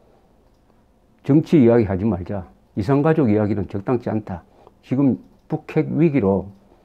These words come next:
국제사회가 북한을 상대로 철저한 대북 제재망을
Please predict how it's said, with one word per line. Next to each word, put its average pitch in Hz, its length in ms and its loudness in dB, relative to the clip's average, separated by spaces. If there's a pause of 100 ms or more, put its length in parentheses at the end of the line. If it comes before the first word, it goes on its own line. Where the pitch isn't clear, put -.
(960)
국제사회가 110 1120 0 (800)
북한을 156 340 0
상대로 107 600 -2 (880)
철저한 165 680 0 (120)
대북 110 560 0 (540)
제재망을 131 640 2